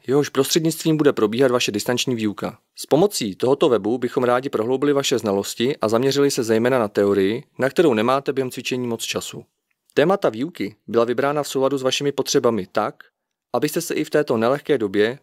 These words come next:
měli možnost dokonalit ve vašich vojenských dovednostech. Nyní přistupme k seznámení s EduWebem. EduWeb najdete na adrese eduveb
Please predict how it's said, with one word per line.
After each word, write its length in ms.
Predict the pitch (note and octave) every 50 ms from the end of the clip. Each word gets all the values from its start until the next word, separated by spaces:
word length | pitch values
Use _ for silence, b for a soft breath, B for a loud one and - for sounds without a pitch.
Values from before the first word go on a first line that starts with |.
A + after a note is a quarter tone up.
| _
měli 160 | - A#2 A#2+
možnost 300 | B2+ C3 C3 B2 A#2+ G#2+
dokonalit 420 | - A2 G2+ - A2+ A2+ A2+ A#2+ B2+
ve 80 | B2
vašich 260 | A2 A2+ A2+ - A#2 G#2+
vojenských 400 | G#2 G2+ G2+ G#2 - - A2+ G#2+
dovednostech. 760 | G#2+ F#2 G2 F#2 F#2+ G2 - - - - G#2+ - - - _ _ _ _ _ _ _ _ _ _ _ _ _ _ _
Nyní 200 | A2+ C3+ F3+ F#3+
přistupme 440 | - - C3+ - - D3+ D#3+ E3 D#3
k 60 | -
seznámení 420 | C3 A#2+ C3 C3+ C3+ C3+ C3+ C3+
s 100 | - -
EduWebem. 460 | - A#2 A2 G#2+ G2 F2+ F#2 F#2 - - - _ _ _ _ _ _ _ _ _ _ _ _
EduWeb 440 | - C3+ G3 F#3+ C#3 G2+ - _ - _ _ _
najdete 280 | - G#2+ A#2+ C#3+ D3 D#3
na 140 | C#3 B2 A2+
adrese 400 | B2 C3 C#3 C3+ - - F#2 - _ _ _ _ _ _ _ _
eduveb 520 | A#2 G#2+ A#2 A#2 A#2 B2 C#3+ D#3+ _ _